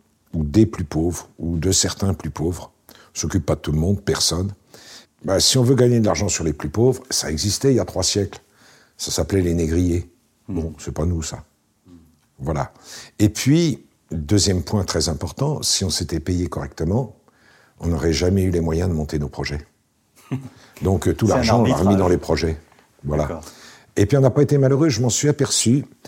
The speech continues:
Speaker 1: parce que j'ai eu cinq enfants, et je ne sais pas, en France,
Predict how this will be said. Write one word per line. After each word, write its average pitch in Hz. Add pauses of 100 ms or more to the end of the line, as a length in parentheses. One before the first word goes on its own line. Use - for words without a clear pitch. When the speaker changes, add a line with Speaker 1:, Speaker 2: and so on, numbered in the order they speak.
(380)
Speaker 1:
parce -
que 120
j'ai 98
eu 82
cinq 78
enfants, 127 (1040)
et 143
je 95
ne 110
sais -
pas, 90
en 101
France, -